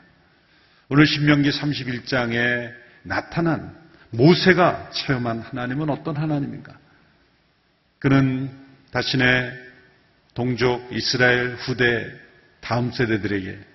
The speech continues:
자신이 체험한 하나님을 앞서 행하시는 하나님이다, 그렇게 고백했습니다. 모세가 강조한 것은 두 가지입니다.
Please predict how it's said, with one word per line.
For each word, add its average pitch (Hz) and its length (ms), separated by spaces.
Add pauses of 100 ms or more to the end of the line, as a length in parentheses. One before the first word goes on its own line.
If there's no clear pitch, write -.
(240)
자신이 127 420
체험한 160 320
하나님을 143 640 (180)
앞서 147 600 (200)
행하시는 117 800 (100)
하나님이다, 92 600 (560)
그렇게 104 320
고백했습니다. 90 640 (920)
모세가 170 360
강조한 175 460
것은 165 280
두 131 140
가지입니다. 107 400